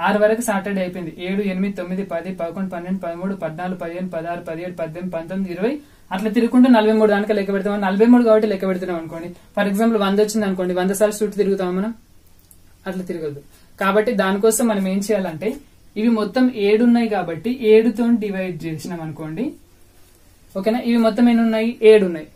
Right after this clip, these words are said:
So మనం ఏడుతోని దేన్ని? నలభై మూడుని divide చేద్దాం. ఏడుతోని నలభై మూడుని divide చేస్తే ఎంత అవుతుంది?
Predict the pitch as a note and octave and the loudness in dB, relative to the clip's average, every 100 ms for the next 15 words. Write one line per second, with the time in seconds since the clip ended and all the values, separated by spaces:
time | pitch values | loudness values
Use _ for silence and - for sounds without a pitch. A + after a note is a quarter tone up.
0 | - - A#3+ A#3+ B3 A3 A3 A3+ B3 A#3 | -10 0 2 4 4 6 4 4 2 0
1 | G3 G3 G#3 G#3+ G3 F#3 G3 G3 G3 A3+ | 0 -2 -2 -4 -4 -2 -2 -2 -2 -2
2 | G3 F#3 E3+ D3 D3+ D3+ - _ - _ | -2 -4 -6 -8 -10 -12 -16 _ -20 _
3 | _ G3+ G#3 G3+ G#3+ C4 A3 F#3+ G3 G3 | _ -2 0 0 -2 -2 -4 -2 -2 -2
4 | F#3+ F#3 E3+ F3+ F3 E3 E3 C#4 D4 - | -2 -2 -2 -2 -2 -8 -8 -8 -10 -16
5 | _ - G3 G#3+ G#3 G#3 G3 G3 | _ -8 0 2 2 0 0 -2